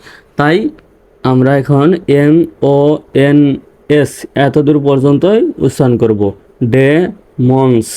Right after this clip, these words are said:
ডেমন্স। তারপরে টিআরএ, টিই, ট্রেট, টিআরএটিই, ট্রেট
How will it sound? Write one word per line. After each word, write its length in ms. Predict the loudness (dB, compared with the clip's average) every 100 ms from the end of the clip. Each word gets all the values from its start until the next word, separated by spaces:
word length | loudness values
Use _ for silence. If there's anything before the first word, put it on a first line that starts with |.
| -18 _ -4
ডেমন্স। 560 | 0 2 2 2 0 -2 -6 -20 _ _ _ _ _ -4
তারপরে 380 | -2 0 0 0 2
টিআরএ, 500 | 0 2 0 2 0 -2 _ _ _ _ _ _ 0
টিই, 340 | 0 2 0 -2 -12 _
ট্রেট, 300 | -2 -2 -2 -8 -20 _ _ -2
টিআরএটিই, 720 | 0 2 0 -2 -2 0 2 0 -2 _ _ _ _ -6
ট্রেট 300 | -2 0